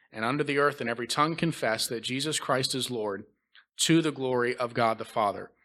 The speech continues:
And if you put that together, especially with First Corinthians fifteen, which to me is a very key text on this, um, it does seem to me that Christ has exalted him, he has put him at his right hand,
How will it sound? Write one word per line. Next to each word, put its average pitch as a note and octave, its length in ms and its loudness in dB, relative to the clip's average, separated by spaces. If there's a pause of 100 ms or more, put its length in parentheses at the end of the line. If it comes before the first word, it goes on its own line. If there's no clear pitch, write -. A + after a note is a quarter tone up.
(240)
And C3 120 -6
if B2 140 -4
you C3+ 80 -4
put F3+ 180 0
that F3+ 160 4
together, C#3 500 4
especially E3+ 580 2
with A#2+ 160 -6
First D#3 280 -2
Corinthians C3+ 500 -4
fifteen, G#2+ 520 -6
which - 200 -6
to C3+ 80 -6
me C#3 160 -2
is B2+ 120 -2
a A#2+ 40 -8
very A#2+ 200 0
key C#3 260 -4
text B2 400 -4
on G2 140 -8
this, - 320 -8 (800)
um, G#2+ 320 -4
it A#2+ 180 -8
does D#3 280 6
seem B2+ 300 4
to A2+ 140 -6
me G2 320 -6 (260)
that A#2 140 -6
Christ D3+ 400 4
has B2+ 200 2
exalted B2+ 500 0
him, F#3+ 220 -2
he C#3 100 -10
has A#2 100 -4
put D3+ 160 -2
him D#3+ 80 0
at D3+ 120 2
his D3+ 120 -2
right D#3 200 2
hand, G#2+ 400 -6